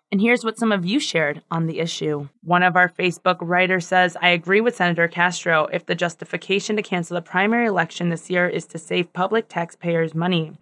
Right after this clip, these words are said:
then cancel all primary elections from now on, and not just this year. We also can't argue that it is for safety reasons. covid nineteen is going to be here for the foreseeable future.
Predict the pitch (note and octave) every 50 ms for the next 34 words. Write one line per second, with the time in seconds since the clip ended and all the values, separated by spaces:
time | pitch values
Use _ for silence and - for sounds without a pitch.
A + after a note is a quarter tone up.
0 | _ - F#3 F#3+ F3+ - - G#3+ A3 - - B3+ - - F#3 G#3 A#3 - - -
1 | F#3+ F#3 F3+ F3+ F3 F3 F3+ F3 F3 F3 - A3 A3 G#3 - - - G#3 G#3 F#3
2 | E3+ D#3+ E3 D#3+ D#3+ E3 E3+ E3+ D#3+ D#3 D3+ D3 D3 - - E3+ E3 E3+ F#3 G#3+
3 | - F#3+ - E3+ D#3+ D#3 - - - E3 D3 - - F3 E3+ E3 D#3+ D#3+ D3+ C#3+
4 | C#3 - - G3 A3+ A#3+ A#3+ - B3+ - C4+ B3+ A#3+ - G#3 A#3 A#3+ A#3+ A#3+ G3+
5 | G#3 G3 G3 F#3+ G3 F#3 - - G3 F3 - - E3+ D#3+ - F3 E3+ D#3 F3+ G3
6 | F#3 - E3+ D#3+ D#3 D3+ - - - - - E3+ E3 E3+ E3 E3 E3 E3+ E3 -
7 | - F#3 F#3+ F#3 F3 E3 - F3+ F3+ E3+ - E3+ F3 F#3+ G3+ G3+ F#3+ G#3 G#3 G3+
8 | - F#3+ F3+ E3+ E3 - - F3+ F3 E3+ - - A#3 B3 A3 E3+ E3+ E3 - -
9 | F3+ F3+ - - E3+ D#3+ D#3 D#3 D3+